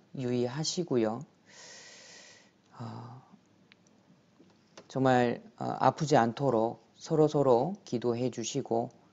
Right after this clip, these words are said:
또 돌아봐 주셨으면 감사하겠습니다. 그러나 이렇게 어려운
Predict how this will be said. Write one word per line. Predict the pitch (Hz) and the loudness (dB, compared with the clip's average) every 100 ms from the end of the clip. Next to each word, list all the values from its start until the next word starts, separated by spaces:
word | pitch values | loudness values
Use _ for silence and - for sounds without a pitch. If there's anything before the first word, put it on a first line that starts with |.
| _ - | _ -8
또 | 110 | -4
돌아봐 | 131 151 143 131 | 6 10 10 10
주셨으면 | 127 117 139 127 127 117 107 110 117 | 4 -2 -6 -4 -4 -4 -6 -8 -16
감사하겠습니다. | - 117 123 131 120 127 - 123 110 117 117 _ _ _ _ _ _ _ _ _ _ - - - | -10 -6 -2 -2 0 -2 -4 -6 -6 -8 -12 _ _ _ _ _ _ _ _ _ _ -14 -14 -6
그러나 | - 147 151 147 | 4 8 10 12
이렇게 | 156 160 | 12 12
어려운 | 127 143 170 160 131 107 | 12 12 12 12 6 2